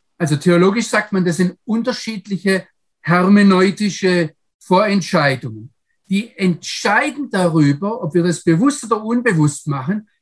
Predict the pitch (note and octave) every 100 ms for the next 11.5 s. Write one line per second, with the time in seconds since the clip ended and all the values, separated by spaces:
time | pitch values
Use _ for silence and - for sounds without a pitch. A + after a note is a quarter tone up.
0 | _ F3 E3+ D#3 - G#3 G3 B3+ C4+ A3
1 | G3 F#3+ G#3+ F#3 A3 G#3+ D3+ D3 G#3 A#3
2 | B3+ G3 G3 G#3+ G#3+ F3+ - D3 F3+ F3+
3 | - D#3 E3 D#3+ - E3+ - - D#3 D3
4 | A2 F2+ _ _ _ _ _ _ _ _
5 | _ _ - F3+ F3+ - - _ _ _
6 | _ _ C#3+ F#3+ G#3 C4 C4 A#3+ F3 G3+
7 | B3 C4+ B3+ - F#3 E3+ D3+ D3 D#3+ D3
8 | G#3+ A#3+ C#4 A#3+ F#3 F3 E3 E3 D3 D3
9 | D3+ F3+ G3 E3+ - G3 - F#3+ F3+ E3+
10 | _ _ F3+ E3 - F3+ D#3+ D3 G3+ -
11 | - C#3 A#2 -